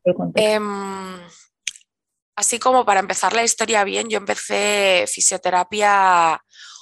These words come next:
Speaker 2: un poco porque me gustaba el cuerpo humano, la salud. Yo era bailarina, yo hacía ballet, hacía flamenco,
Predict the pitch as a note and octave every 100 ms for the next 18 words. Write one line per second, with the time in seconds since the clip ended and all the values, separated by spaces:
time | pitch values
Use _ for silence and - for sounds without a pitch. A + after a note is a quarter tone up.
0 | _ _ G#3 G3+ G3+ G3 A3 G#3+ _ _
1 | _ - - F#3 E3 F3 F#3 F3 E3+ E3+
2 | F3 - D#3+ E3 F3+ F#3+ F#3 F#3 E3+ -
3 | D#3+ F#3+ F#3+ F#3+ G3+ F#3+ F#3 E3 F3 A3+
4 | G4+ _ - G3+ F3+ - F#3+ E3+ E3 F3
5 | G3 G3 F3+ - F3+ F#3 E3 F#3 G3+ G3+
6 | F#3